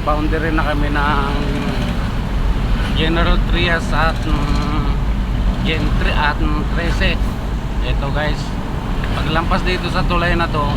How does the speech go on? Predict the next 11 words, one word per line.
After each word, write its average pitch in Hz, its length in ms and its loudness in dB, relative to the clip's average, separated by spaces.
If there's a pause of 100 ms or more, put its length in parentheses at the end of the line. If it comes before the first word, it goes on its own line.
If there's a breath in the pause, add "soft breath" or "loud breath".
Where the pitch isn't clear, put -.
is - 120 2 (120)
General 147 480 2 (160)
Trias 143 400 0
na. 143 160 -2 (1400)
So, 160 400 4 (1120)
ito 170 160 2
ay 160 480 2
sakop 160 480 2
na 151 80 0
ng 151 240 0 (1040)
Manggahan, 151 640 2